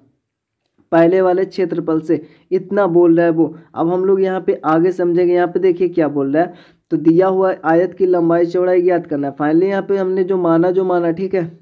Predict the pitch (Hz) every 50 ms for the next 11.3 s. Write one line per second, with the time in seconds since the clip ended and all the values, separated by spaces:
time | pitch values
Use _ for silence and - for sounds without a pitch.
0 | - 156 156 165 165 - 165 156 156 165 170 170 - 175 175 175 170 175 170 156
1 | 160 170 175 175 165 170 180 185 - - - - _ - 135 147 165 160 - -
2 | 185 180 175 185 180 170 175 185 185 180 165 165 160 151 165 165 - - 123 123
3 | 143 139 143 - 156 147 147 156 175 180 185 190 175 185 185 180 175 180 180 170
4 | 170 175 - 180 165 170 165 165 - 170 147 156 156 - 180 185 185 175 165 170
5 | 170 165 170 170 170 170 165 170 175 175 175 175 185 185 180 185 180 185 185 185
6 | 185 - - _ _ - 135 156 151 175 185 196 190 190 196 196 196 185 185 -
7 | 202 196 190 185 180 175 175 175 175 180 190 190 - - - _ _ _ _ -
8 | 165 170 190 190 190 202 190 185 175 185 185 185 175 170 190 185 165 175 170 165
9 | 165 160 165 170 190 180 180 185 180 170 170 175 175 175 175 - 180 175 170 175
10 | 170 160 160 156 165 180 185 185 175 175 175 170 165 175 180 185 190 185 180 196
11 | 180 165 139 135 131 147